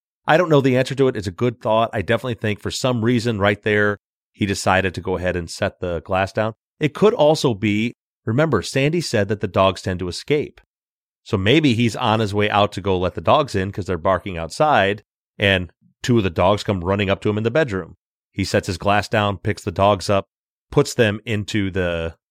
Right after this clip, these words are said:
the office, and then goes to the back door to get the other two, and that's where he's assaulted. Maybe the dogs were scared because someone was breaking into the back door, or somebody came in because it was unlocked. There's a lot of scenarios there,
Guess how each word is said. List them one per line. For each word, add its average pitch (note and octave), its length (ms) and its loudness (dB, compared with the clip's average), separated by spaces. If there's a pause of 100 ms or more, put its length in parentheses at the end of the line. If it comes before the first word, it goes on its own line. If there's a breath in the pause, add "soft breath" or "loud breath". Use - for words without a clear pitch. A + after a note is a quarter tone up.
(140)
the A2+ 160 -2
office, A#2+ 540 4 (340)
and G#2+ 100 2
then A2+ 100 2
goes A2 200 4
to - 80 -4
the F#2+ 100 -2
back G2+ 240 2
door G2 220 2
to F2+ 120 -2
get E2 160 -6
the G2+ 100 -4
other F#2 220 -2
two, F2+ 240 -4
and E2+ 120 -4
that's F2+ 220 -2
where F2+ 100 -6
he's D#2+ 120 -8
assaulted. E2 500 -12 (320)
Maybe G2+ 180 2
the F#2+ 80 0
dogs G2 360 4
were F#2+ 80 -2
scared C3 520 4
because A2 280 0
someone G#2 240 0
was G2 100 -2
breaking A2+ 360 0
into C#3+ 140 2
the A2 120 2
back F2+ 240 -2
door, E2+ 180 -8
or E2 100 -8
somebody G2 280 -4
came G2 320 -2
in B2 180 2
because G#2 260 -2
it G#2+ 60 -2
was F#2+ 120 -4
unlocked. G2 480 -2
There's G#2+ 120 0
a A2 60 0
lot C3 340 4
of B2+ 80 0
scenarios G2+ 560 -2
there, E2 300 -8